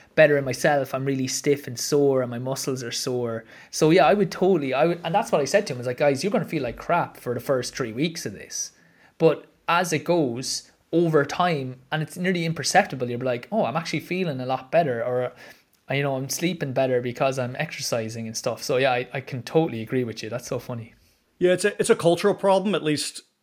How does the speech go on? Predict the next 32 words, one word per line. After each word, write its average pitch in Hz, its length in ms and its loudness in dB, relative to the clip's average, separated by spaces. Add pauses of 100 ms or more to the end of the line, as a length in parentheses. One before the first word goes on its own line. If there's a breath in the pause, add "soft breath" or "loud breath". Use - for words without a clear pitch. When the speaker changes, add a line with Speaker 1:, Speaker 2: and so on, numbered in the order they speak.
Speaker 2:
you 151 100 -4
know, 127 280 -2 (120)
in, 135 280 -2
in 143 80 -2
America, 135 480 2
and 143 80 4
I'm 123 100 -4
sure 135 240 -2
it 123 80 -6
ex-, - 160 -20
expands 131 540 -2
out 127 140 0
to 143 60 -6
where 131 160 -4
you 135 200 -2
are 127 100 0
too, 165 260 -2
where 131 300 0 (260 loud breath)
you 180 60 -8
have 175 60 -6
these, 220 160 -4
like, - 260 -2
influencers, 139 840 -2
like 131 100 -8
the 139 100 -4
Instagram 131 400 -4
influencers 139 520 -2
and 117 80 -12
people 147 500 2
who 143 120 -4
are, 139 100 0
like, 135 340 -2